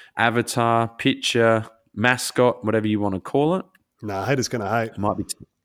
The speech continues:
Speaker 1: might be time to update that, but I'm all aboard the Tulane Green Wave. And also, just quietly,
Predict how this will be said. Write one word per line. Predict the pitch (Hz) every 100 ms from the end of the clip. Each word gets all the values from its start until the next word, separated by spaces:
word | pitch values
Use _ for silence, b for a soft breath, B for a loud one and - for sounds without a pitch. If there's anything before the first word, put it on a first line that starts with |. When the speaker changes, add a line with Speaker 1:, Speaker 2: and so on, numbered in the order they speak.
| _ _ _ _ _ B B -
Speaker 1:
might | 110 113
be | 117
time | 123 104
to | -
update | 101 - 98 95
that, | 107 117
but | 113
I'm | 104
all | 113 117
aboard | 107 92 104 104
the | 101
Tulane | 95 110 107 107 104 101
Green | - 104 101
Wave. | 143 151 B B B
And | 139 151
also, | 185 190 - 135
just | 117 110
quietly, | - 127 123 113 131